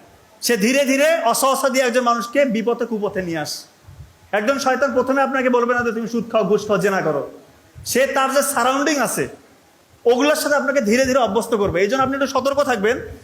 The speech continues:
যেন সারাউন্ডিং যে ব্যাপারগুলো আছে, এগুলোতে যেন আপনি অভ্যস্ত হয়ে না যান। সবসময় সতর্ক থাকবেন, আল্লাহর কাছে সাহায্য চাইবেন যে, "আল্লাহ, আমাকে শয়তানের অসহসা থেকে, শয়তানের কণ্ঠ থেকে রক্ষা করো।" কারণ একবারে কোনো কিছু হয় না, শয়তান খুবই চালাক।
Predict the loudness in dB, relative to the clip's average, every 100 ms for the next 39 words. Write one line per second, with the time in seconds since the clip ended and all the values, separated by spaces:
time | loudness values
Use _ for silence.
0 | -6 -2 0 0 -2 -8 -20 -20 -10 -2
1 | 0 2 2 0 0 0 0 2 2 2
2 | 2 0 -2 -8 -16 -16 -2 0 2 2
3 | 2 2 2 2 0 -2 -2 -4 -16 -20
4 | -20 _ _ _ -20 _ _ _ _ -2
5 | 0 0 0 0 2 2 0 -4 -2 -2
6 | -2 0 0 0 0 0 0 -2 0 0
7 | 0 2 0 0 0 0 2 2 0 -4
8 | -16 -6 -2 0 0 0 0 2 0 0
9 | -10 -18 -20 -20 -8 -2 0 0 0 0
10 | 2 0 0 -2 -2 -2 0 0 -2 -2
11 | -2 -2 0 -2 -4 -8 -14 -20 -20 -20
12 | -20 -6 -2 0 0 0 0 2 2 2
13 | 2 2 0 -2 0 0 0 -2 -2 0
14 | 0 0